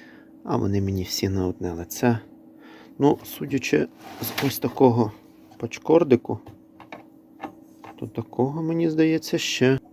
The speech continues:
не потрапляло до мене. Ану, виймайся. Цікаво. Інвертор довго не працював.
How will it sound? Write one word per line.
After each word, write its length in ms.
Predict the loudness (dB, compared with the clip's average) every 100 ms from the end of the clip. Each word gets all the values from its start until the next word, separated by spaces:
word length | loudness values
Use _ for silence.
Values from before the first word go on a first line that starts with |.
| -16 4
не 260 | 8 8
потрапляло 800 | 6 0 2 0 4 4 6 4
до 140 | 2 2
мене. 400 | 2 0 -4 -8 -16 -20 -20 -20 -20 -20 -20 -20 -20 -20 -20 -20 -20 -10
Ану, 240 | -4 0
виймайся. 540 | 0 0 0 2 0 -2 -10 -14 -14 -16 -14 -16 -16 -20 -20 -20 -20 -20 -20 -20 -20 -20 -20 -20 -20 -20 -20 -20 -20 -20 -20 -20
Цікаво. 600 | -12 -10 0 4 4 2 -4 -16 -20 -20 -20 -20 -12 -8 -8 -12 -20 -20 -20 -20 -20 -20 -20 -20 0
Інвертор 600 | 2 8 8 8 2 2
довго 380 | 4 4 4 2
не 180 | 4 2
працював. 800 | 0 -2 -2 0 4 4 0